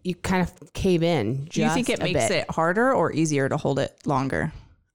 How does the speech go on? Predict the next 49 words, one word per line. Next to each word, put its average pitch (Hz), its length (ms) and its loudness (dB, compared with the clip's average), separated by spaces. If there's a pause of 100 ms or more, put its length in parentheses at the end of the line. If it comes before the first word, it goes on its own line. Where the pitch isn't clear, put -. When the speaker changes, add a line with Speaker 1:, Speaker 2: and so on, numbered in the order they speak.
(140)
Speaker 1:
I 196 180 0
think 233 220 0
Speaker 2:
when 202 60 0
Speaker 1:
it 175 60 0
Speaker 2:
you 180 40 -2
do 196 60 0
Speaker 1:
makes 180 100 0
Speaker 2:
that? 135 80 2
Speaker 1:
your 175 80 2
form 185 400 0
not 156 220 -2
correct 127 380 -4
when 143 120 0
you 123 100 0
do 131 160 0
that. 85 220 0
Speaker 2:
Okay. 156 100 -6
Speaker 1:
But 202 220 0
it 185 180 -2
is 180 140 -4 (100)
the 180 140 2
lazy 175 500 0
way. 175 580 2 (200)
It's 196 180 -4 (140)
when 208 180 0
people 226 300 -2
start 214 280 0
getting 165 200 0
tired, 170 580 0
that's 156 240 -2
what 151 200 0
they 120 140 -2
do. 131 200 0 (140)
Speaker 2:
Yeah. 143 260 -2 (300)
Speaker 1:
But 190 160 -2
then 202 200 2
you 185 140 2
lose 180 320 4
out 170 200 2
on 147 220 2
your 135 140 0
form. 123 400 -2 (100)
Speaker 2:
Mm-hmm. 147 540 -4 (140)
Speaker 1:
So - 120 -6
that's 254 200 0
the 214 100 2
number 214 240 2
one. 139 340 0
That's, - 220 -2